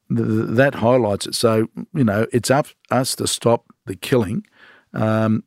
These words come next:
and, okay, you've got a deceased person, and if you can charge people down the track, but as you know, the resource intense is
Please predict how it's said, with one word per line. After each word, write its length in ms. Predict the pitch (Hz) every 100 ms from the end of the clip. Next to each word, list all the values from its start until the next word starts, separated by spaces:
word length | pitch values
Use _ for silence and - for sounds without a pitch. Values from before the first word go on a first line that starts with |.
| -
and, 280 | 120 113 113
okay, 420 | 127 117 - 101
you've 180 | 107 107
got 140 | 120 -
a 120 | 117
deceased 420 | 98 - 110 113
person, 400 | - 98 101 107
and 160 | 107 107
if 160 | 107 110
you 60 |
can 100 | 104
charge 380 | 104 110 113 98
people 220 | 107 95
down 180 | 104 101
the 80 | 95
track, 280 | - 120 117
but 180 | 101 -
as 300 | 123 110 -
you 60 |
know, 180 | 104 113
the 100 | 101
resource 600 | 98 147 - 151 123 -
intense 460 | 104 95 110 110 -
is 180 | 101